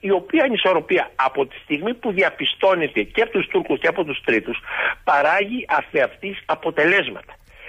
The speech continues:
Είναι αδιάφορο, είναι υπουσιώδες το τι έχουν στο μυαλό τους οι Τούρκοι, αρκεί να δούμε την ισορροπία.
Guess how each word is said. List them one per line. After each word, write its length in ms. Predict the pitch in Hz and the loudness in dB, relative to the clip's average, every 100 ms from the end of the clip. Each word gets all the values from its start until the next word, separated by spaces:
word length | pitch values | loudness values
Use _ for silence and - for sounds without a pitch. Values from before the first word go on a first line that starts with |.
| - - - | -16 -16 -8
Είναι 380 | 185 185 185 - - _ _ _ _ _ _ _ _ _ _ - | -4 2 2 0 -8 _ _ _ _ _ _ _ _ _ _ -2
αδιάφορο, 760 | 147 143 180 226 - 143 123 | 0 2 2 2 2 0 2
είναι 220 | 147 165 165 | 2 4 4
υπουσιώδες 840 | 165 151 - 170 202 214 151 - | 2 0 0 2 4 4 0 -2
το 120 | 160 | -4
τι 360 | - 202 180 147 _ | -4 -4 -4 -6 _
έχουν 340 | - - 165 135 | -2 0 0 0
στο 140 | 135 | 0
μυαλό 300 | 127 127 117 | 2 2 2
τους 140 | - | -2
οι 80 | 107 | -8
Τούρκοι, 460 | - 110 - 160 214 - - | -4 -4 -2 -4 -4 -10 -4
αρκεί 340 | 139 131 - 214 | 0 0 0 0
να 140 | 175 | 2
δούμε 380 | 160 214 220 - - - _ - | 2 2 2 -2 -16 -20 _ -2
την 140 | 190 | 0
ισορροπία. 720 | 170 185 165 165 190 117 - | 2 4 4 2 2 0 -2